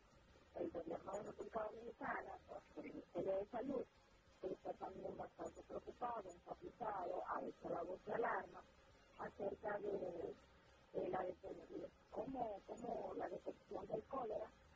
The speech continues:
y sobre todo, pues, eh,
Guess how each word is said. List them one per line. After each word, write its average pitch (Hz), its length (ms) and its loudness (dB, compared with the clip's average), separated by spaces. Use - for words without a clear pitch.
y - 300 -2
sobre 226 380 0
todo, 185 440 0
pues, 190 140 6
eh, - 560 -2